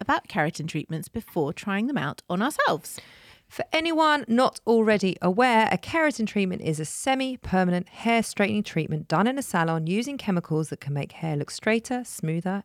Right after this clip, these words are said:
Speaker 2: add a glossy shine, and reduce frizz. It can also cut down on blow drying time and the need to iron the hair on a regular basis. Keratin is a structural protein found in our hair,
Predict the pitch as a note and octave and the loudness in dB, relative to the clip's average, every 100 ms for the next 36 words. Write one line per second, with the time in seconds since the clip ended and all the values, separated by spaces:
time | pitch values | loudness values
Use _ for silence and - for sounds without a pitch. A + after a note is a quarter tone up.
0 | - C#3+ - - C#4 - F3+ - D3+ D#3 | -4 -6 -6 -2 -2 0 -2 0 0 -2
1 | - - A3+ A3+ F3 D#3 - D3 - - | -4 0 2 2 -2 -4 -2 -2 -4 -8
2 | - B2+ - - - - - F3+ F3+ E3+ | -4 -4 -4 -16 -20 -20 -8 -6 -2 -2
3 | E3 G3 B3 - A3 - F3+ E3+ D3 E3+ | 0 0 -2 0 -2 2 2 2 0 0
4 | A3 B3+ B3+ - A#3 A#3+ A#3 E3 E3 E3+ | 0 -2 -4 -6 -4 -2 0 0 0 2
5 | F#3 F#3 - _ - C4 D4 A#3+ E3+ E3+ | 0 -2 -6 _ -2 2 4 4 2 2
6 | E3 - C#3+ C#3+ - D#3+ - G#3 F#3+ - | 2 0 -2 -4 -4 -6 0 2 0 -4
7 | D3+ - - - - _ - A#3 B3+ - | -8 -10 -20 -20 -20 _ 0 4 4 2
8 | A#3+ - E3+ E3 - - - B3 - - | -2 -2 -2 -2 -4 -6 -2 -2 -2 -6
9 | B3+ C4 - - F#3+ G3+ - A3 G#3+ - | -4 -4 -6 -2 0 0 -2 -4 -4 -2
10 | F3+ A3 C4 D4 A3+ G3 G3+ C4 | 0 0 -2 -6 -2 0 0 -2